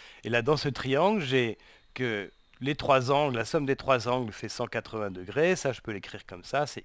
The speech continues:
x plus, alors l'angle qui est là, c'est cinquante-huit degrés,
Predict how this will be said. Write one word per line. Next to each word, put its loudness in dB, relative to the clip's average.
x -2
plus, -2
alors -10
l'angle -4
qui -8
est -4
là, -2
c'est -18
cinquante-huit -8
degrés, -6